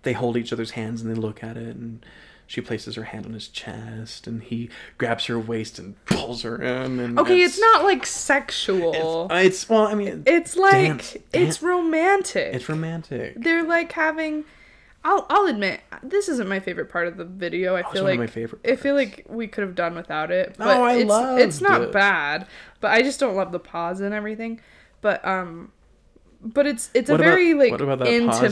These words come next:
Speaker 2: intimate
Speaker 1: All Too
Speaker 2: moment.
Speaker 1: Well?
Speaker 2: What?
Speaker 1: Never mind. Never mind.
Speaker 2: Oh,
Speaker 1: Cut that.
Speaker 2: oh. Well, this is, I, I just feel like it's, it's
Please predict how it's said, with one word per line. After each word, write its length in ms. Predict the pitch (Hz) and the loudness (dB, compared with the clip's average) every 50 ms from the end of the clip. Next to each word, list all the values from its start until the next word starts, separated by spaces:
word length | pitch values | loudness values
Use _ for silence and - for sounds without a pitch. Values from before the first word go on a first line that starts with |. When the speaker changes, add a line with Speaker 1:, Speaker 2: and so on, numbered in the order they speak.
| 202 | 0
Speaker 2:
intimate 140 | 226 - - | -2 -2 -2
Speaker 1:
All 200 | - - - - - | -4 -4 -4 -4 -4
Too 60 | - | -6
Speaker 2:
moment. 200 | - 98 107 120 | -6 -6 -6 -6
Speaker 1:
Well? 260 | 120 110 - 135 151 - - - - - - _ _ _ _ _ _ _ _ _ _ _ _ _ _ _ _ _ _ _ _ _ _ _ _ - - - - - - | -6 -6 -6 -6 -8 -8 -12 -16 -20 -20 -20 _ _ _ _ _ _ _ _ _ _ _ _ _ _ _ _ _ _ _ _ _ _ _ _ -20 -20 -20 -20 -10 -6
Speaker 2:
What? 160 | - 349 349 - - - - _ _ _ | -6 -6 -6 -6 -12 -20 -20 _ _ _
Speaker 1:
Never 180 | - 123 117 - | -6 -6 -6 -6
mind. 220 | - - - - - - - | -8 -12 -12 -14 -8 0 2
Never 160 | 156 139 120 | 4 4 4
mind. 140 | 113 - - - | 2 -4 -4 0
Speaker 2:
Oh, 100 | 208 202 | 4 6
Speaker 1:
Cut 400 | 190 - 139 131 110 - - - | 6 6 4 2 0 -2 -4 -4
that. 100 | - 220 | -2 0
Speaker 2:
oh. 220 | 220 196 175 190 - - - - - | 2 2 0 0 -4 -12 -20 -8 -2
Well, 160 | 359 415 427 | 2 4 6
this 180 | 381 440 440 453 | 6 6 6 6
is, 200 | 466 453 381 - - | 6 4 4 4 2
I, 200 | 233 247 262 - - 294 | 2 2 2 4 6 6
I 80 | 320 | 4
just 200 | 294 330 330 - | 4 4 2 0
feel 100 | - 339 320 | 2 2 2
like 120 | 302 262 233 | 2 2 0
it's, 220 | 220 196 - - - _ - | -2 -2 -6 -12 -16 _ 0
it's 300 | 208 214 208 - - | 2 2 2 0 -6